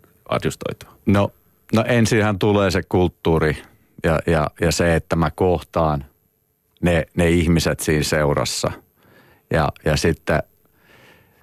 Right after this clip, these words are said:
Speaker 2: se on siitä ensimmäisestä hetkestä, kun sä näet ne pelaajat, niin heidän täytyy luottaa suhun. Tai ainakin saada sellainen lähestyminen, että siitä, siitä voidaan lähteä tekemään sitä luottamusta. Ja tietenkin nämä uskonnolliset asiat tulee, että,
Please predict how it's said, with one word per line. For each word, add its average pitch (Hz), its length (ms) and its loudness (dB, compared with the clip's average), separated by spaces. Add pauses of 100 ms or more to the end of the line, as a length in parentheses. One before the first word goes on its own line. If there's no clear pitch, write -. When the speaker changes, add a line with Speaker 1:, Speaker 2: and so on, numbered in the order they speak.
(140)
Speaker 2:
se - 140 0
on 90 100 2
siitä 110 240 0
ensimmäisestä 104 600 2
hetkestä, 95 580 0
kun 87 140 -2
sä 85 140 0
näet 82 280 0
ne 82 100 2
pelaajat, 78 600 0
niin 82 140 0
heidän 85 300 0
täytyy 80 420 0
luottaa 80 540 0
suhun. 73 460 -4 (380)
Tai 90 220 2
ainakin 92 440 0
saada 92 320 0
sellainen 82 520 2
lähestyminen, 80 800 0
että - 220 -4
siitä, 80 360 0 (200)
siitä 82 320 0
voidaan 85 340 2
lähteä 82 400 -2
tekemään 85 380 0
sitä - 240 -6
luottamusta. - 800 -2 (680)
Ja 107 80 0
tietenkin 104 440 2
nämä 123 140 0
uskonnolliset 107 800 0
asiat 98 520 0
tulee, 92 340 2
että, 90 360 -4